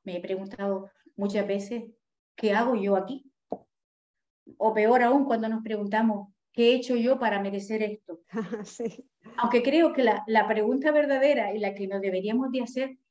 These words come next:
Speaker 1: es, "¿Para qué tengo yo este aprendizaje?". Porque seguro que me está enseñando algo que, claro, cuando estamos viviéndolo,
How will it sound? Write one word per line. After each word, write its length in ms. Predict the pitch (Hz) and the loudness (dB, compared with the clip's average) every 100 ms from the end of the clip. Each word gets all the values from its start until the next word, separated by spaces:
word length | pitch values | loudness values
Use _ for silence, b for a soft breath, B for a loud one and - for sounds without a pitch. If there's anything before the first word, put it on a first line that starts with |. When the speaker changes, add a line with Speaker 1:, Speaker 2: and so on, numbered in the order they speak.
| _ | _
Speaker 1:
es, 160 | 240 233 - _ _ - | -2 -2 -6 _ _ 0
"¿Para 480 | 240 220 208 202 202 | 4 4 4 2 2
qué 200 | 285 330 | 2 4
tengo 320 | 285 285 262 | 2 0 0
yo 160 | 247 269 | 0 -2
este 200 | 277 247 | 0 -2
aprendizaje?". 760 | 226 214 196 - 226 214 180 180 _ _ _ _ _ _ _ _ _ _ _ _ _ _ _ | 0 -4 -6 -4 -2 -2 -8 -14 _ _ _ _ _ _ _ _ _ _ _ _ _ _ _
Porque 260 | 226 220 226 | 0 0 0
seguro 580 | 254 269 302 330 - - | 2 4 4 2 -2 -2
que 400 | 233 208 - - _ | 0 0 -4 -12 _
me 180 | 226 226 | 0 0
está 380 | 202 269 294 285 | 0 0 0 0
enseñando 560 | 262 247 240 262 269 | -2 0 0 2 4
algo 260 | 247 247 196 | 2 2 -2
que, 120 | 208 196 | -6 -4
claro, 300 | 233 214 208 | -2 -2 -2
cuando 280 | 339 180 | -4 -6
estamos 340 | 170 190 220 226 | -8 -6 -6 -4
viviéndolo, 680 | 240 233 247 254 285 320 | -4 -2 -2 0 -2 -2